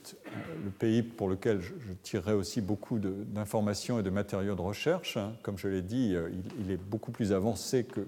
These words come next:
que nous, euh, depuis plus longtemps, je veux dire, en termes de recherche sur ce que c'est que ce,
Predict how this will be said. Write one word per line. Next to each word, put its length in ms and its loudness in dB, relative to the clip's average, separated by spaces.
que 80 -2
nous, 460 2
euh, 160 0
depuis 220 0
plus 220 4
longtemps, 420 6
je 120 0
veux 100 2
dire, 200 0
en 80 0
termes 260 0
de 80 -2
recherche 420 -4
sur 320 4
ce 180 0
que 180 4
c'est 260 6
que 60 -8
ce, 160 -4